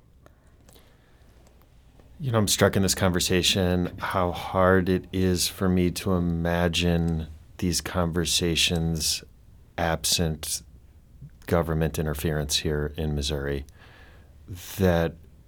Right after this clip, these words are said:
the way that our government is at war with our families and our kids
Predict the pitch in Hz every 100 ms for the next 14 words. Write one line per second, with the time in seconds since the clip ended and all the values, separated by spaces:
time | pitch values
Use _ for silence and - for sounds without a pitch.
0 | - - - - 98 85 85 87 90 92
1 | 90 87 85 82 82 - - 87 87 85
2 | 82 78 82 78 78 82 85 80 78 -
3 | 80 78 76 78 76 73 - 82 76 76